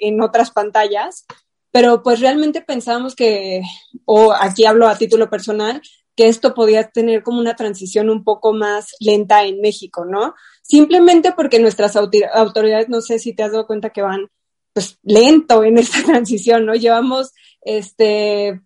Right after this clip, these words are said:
pues, lleva la regulación diez años parada, realmente no tenemos una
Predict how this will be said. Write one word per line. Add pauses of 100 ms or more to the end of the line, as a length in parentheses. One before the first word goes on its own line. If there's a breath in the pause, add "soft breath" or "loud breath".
pues,
lleva
la
regulación
diez
años
parada,
realmente
no
tenemos
una